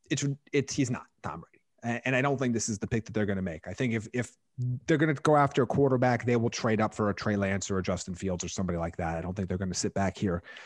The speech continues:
and take a quarterback with, at fifteen, um, even though he's heavily mocked there. Um, I'm gonna go with, and this is interesting here, uh,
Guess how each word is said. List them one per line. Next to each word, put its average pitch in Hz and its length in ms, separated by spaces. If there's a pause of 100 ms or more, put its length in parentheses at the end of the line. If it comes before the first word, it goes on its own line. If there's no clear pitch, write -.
(140)
and 123 140
take 120 160
a 104 40
quarterback 101 460
with, 78 200
at 98 220
fifteen, 92 460 (380)
um, 104 180
even 110 180
though 107 120
he's 101 160
heavily 90 340
mocked 85 340
there. - 220 (520)
Um, 120 540 (380)
I'm 226 460
gonna 262 180
go 143 380
with, 110 400
and 110 100
this 139 140
is 165 80
interesting 120 480
here, 87 440
uh, 104 340